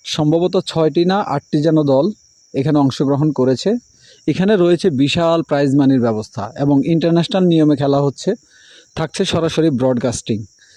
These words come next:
যেটা আপনারা Facebook লাইভের মাধ্যমে সরাসরি দেখতে পাচ্ছেন। এবং এখানে রোকে-, রয়েছে ট্রেডমার্ক যে সমর্থক, আমরা যাকে টাইগার শোয়েব বলি, টাইগার শোয়েবের মতোই একজন সাদৃশ্য ব্যক্তি। দেশ এবং বিদেশে একযোগে প্রচার করা হচ্ছে খেলাটি। যদিও টেপ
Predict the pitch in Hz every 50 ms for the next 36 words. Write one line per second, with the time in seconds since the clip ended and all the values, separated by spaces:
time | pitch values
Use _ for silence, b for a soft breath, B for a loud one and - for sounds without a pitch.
0 | b b b - 127 123 156 - 165 156 151 151 156 160 160 175 160 - 160 147
1 | 139 165 - 170 143 131 139 151 156 165 147 139 147 165 175 - 156 139 135 127
2 | 151 147 131 135 123 - 143 127 123 120 - - 151 170 233 233 - b b b
3 | b b b b b b b b 156 151 175 185 175 170 147 185 196 214 202 202
4 | 170 185 196 139 151 139 151 165 175 165 - 226 214 - - 170 170 147 147 170
5 | 180 180 165 - 185 175 160 - 160 160 160 143 _ - 185 202 233 - - 147
6 | 127 127 123 135 123 135 131 139 139 - 147 135 131 123 147 139 - 165 170 170
7 | 151 156 170 165 180 214 233 - - 139 131 139 143 - - 160 156 156 151 156
8 | 156 139 - 190 208 240 233 175 143 120 123 147 175 214 - - - - - 156
9 | 147 139 151 143 - - 196 180 151 131 - _ - - 98 - _ - 131 131
10 | 175 180 - 202 196 208 214 208 180 175 160 175 - - 202 196 180 170 160 139
11 | 123 143 151 139 156 139 - 151 143 - 156 131 117 139 143 135 143 143 - -
12 | 156 - - 143 131 123 107 - 180 240 214 - - - 123 120 151 147 160 202
13 | 208 202 214 185